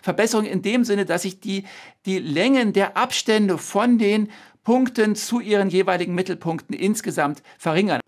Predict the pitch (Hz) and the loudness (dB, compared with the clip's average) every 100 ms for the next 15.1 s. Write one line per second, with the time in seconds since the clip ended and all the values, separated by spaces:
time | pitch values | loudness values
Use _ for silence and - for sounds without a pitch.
0 | - 147 196 - 190 185 180 170 185 180 | -4 0 0 0 -2 -2 -2 0 0 0
1 | 165 247 330 254 196 - 202 - 180 185 | -2 -2 0 0 0 0 -2 -2 -2 -2
2 | 202 190 160 240 311 277 208 165 180 - | -4 -6 -4 -2 2 2 2 0 -2 -2
3 | 185 170 156 139 190 202 185 165 175 170 | -2 0 -2 -2 0 0 -2 -4 -4 -6
4 | 185 175 143 156 147 135 156 147 135 135 | -8 -8 -4 -4 -4 -4 -6 -4 -4 -4
5 | 139 139 - - 190 185 165 170 165 - | -8 -10 -16 -4 -4 -4 -4 -6 -6 -12
6 | - - 180 175 190 208 185 - 143 - | -20 -8 -6 0 0 2 0 -2 -8 -8
7 | - - 175 160 139 190 180 - 202 202 | -10 -4 -2 -2 -2 -2 -2 -4 -2 0
8 | 185 185 190 175 175 190 208 175 160 175 | -2 -2 -2 0 0 -2 -4 -4 -4 -2
9 | 104 - 147 127 - 135 131 156 202 175 | -2 -4 -6 -8 -10 -10 -4 -4 -4 -6
10 | - 160 147 - 151 - 202 202 185 202 | -6 -4 -2 -2 -6 -2 -4 -2 -4 -2
11 | 196 185 214 220 214 208 226 196 196 156 | -4 -2 -2 -2 -2 -2 -2 0 0 0
12 | 185 180 208 226 220 196 156 170 214 190 | 0 0 -2 -2 -2 -2 0 0 0 -2
13 | 185 196 202 196 - - - - 233 233 | -2 -2 -2 -4 -4 -4 -4 -4 0 0
14 | 202 202 190 190 190 190 190 175 190 147 | 0 -2 0 -2 -2 0 0 0 -2 -2
15 | 104 | -2